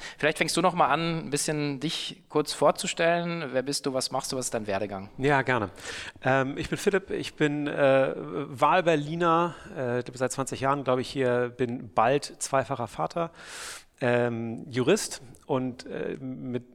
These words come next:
Speaker 2: großer Freude und Leidenschaft Geschäftsführer von Idealo seit jetzt fast zehn Jahren.
Speaker 1: Mhm. Okay. Ein Jurist in kaufmännischer Position ist ja, äh, es war früher immer ganz normal. Ich glaube, der Vorstandsvorsitzende war traditionell immer irgendwie, hat den juristischen Hintergrund.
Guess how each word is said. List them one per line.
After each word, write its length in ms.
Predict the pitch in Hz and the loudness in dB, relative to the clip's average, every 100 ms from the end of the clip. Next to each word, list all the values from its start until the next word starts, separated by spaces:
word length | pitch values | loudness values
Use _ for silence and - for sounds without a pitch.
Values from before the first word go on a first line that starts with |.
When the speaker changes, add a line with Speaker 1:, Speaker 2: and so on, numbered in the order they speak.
| - - | -18 -10
Speaker 2:
großer 280 | - 135 135 | -4 -2 0
Freude 260 | 139 127 | 2 2
und 80 | 127 | 4
Leidenschaft 460 | 117 117 117 113 - | 2 2 0 -2 -4
Geschäftsführer 440 | 113 113 - 113 | -6 -4 -2 -2
von 140 | 113 | -2
Idealo 480 | 117 104 98 104 104 | -4 0 2 2 0
seit 560 | 101 101 104 104 104 - | 0 0 2 0 -2 -4
jetzt 240 | 107 107 | -6 -6
fast 280 | - 113 - | -8 -10 -10
zehn 180 | - 98 | -12 -10
Jahren. 260 | 92 - - - _ | -12 -12 -18 -20 _
Speaker 1:
Mhm. 300 | 110 107 139 - _ - 110 | -14 -12 -14 -16 _ -16 -12
Okay. 280 | 107 139 165 - - | -4 -4 -4 -8 -6
Ein 160 | - 131 | -2 2
Jurist 400 | 127 131 180 151 | 2 4 2 0
in 80 | 123 | 0
kaufmännischer 560 | 123 139 139 131 127 | 2 2 0 -2 -2
Position 580 | - 117 117 - 117 131 | -4 -6 -6 -4 -4 -4
ist 140 | 117 | -4
ja, 180 | 120 113 | 0 0
äh, 200 | - 117 - | 0 -2 -4
es 160 | 123 | 0
war 80 | 113 | 0
früher 360 | - 180 220 190 | 2 4 6 6
immer 180 | 156 139 | 4 2
ganz 220 | 143 143 | 0 2
normal. 320 | 135 113 117 | 2 6 6
Ich 60 | 156 | 6
glaube, 180 | 139 127 | 2 4
der 120 | 123 | 2
Vorstandsvorsitzende 920 | - 131 139 147 139 143 135 131 135 | 4 4 4 2 0 0 -2 -2 0
war 160 | 127 123 | 2 0
traditionell 720 | - 131 135 - 127 120 123 | 0 -2 -2 -2 -4 -4 -4
immer 220 | 127 131 | -2 -4
irgendwie, 200 | 123 120 | -4 -4
hat 80 | 120 | -4
den 100 | 120 | -4
juristischen 440 | 117 123 - - | -6 -6 -8 -8
Hintergrund. 540 | 107 143 156 147 165 | -8 -6 -4 0 -2